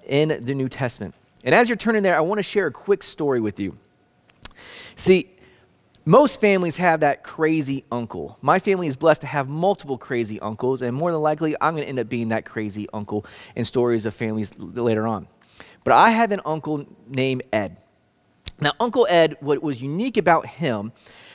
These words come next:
was that he was the only one in our family who was very tall. He stood six feet four inches, which is significantly higher than everybody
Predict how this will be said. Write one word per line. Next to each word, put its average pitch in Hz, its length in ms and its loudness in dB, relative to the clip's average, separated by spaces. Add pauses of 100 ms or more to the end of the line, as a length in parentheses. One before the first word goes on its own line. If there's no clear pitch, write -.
(140)
was 139 420 6
that 143 280 2 (240)
he 196 560 -2 (320)
was 143 320 8
the 147 120 0
only 233 280 0
one 214 100 2
in 185 60 0
our 170 60 -2
family 151 360 -4
who 135 140 -4
was 127 180 -2
very 147 440 2 (140)
tall. 113 540 -2 (160)
He 202 220 0
stood 165 360 4
six - 600 -4
feet - 420 -6 (160)
four 196 320 10
inches, 131 500 -6 (280)
which 139 240 2
is 131 260 2
significantly 208 540 0
higher 175 340 2
than 147 140 -2 (100)
everybody 240 340 2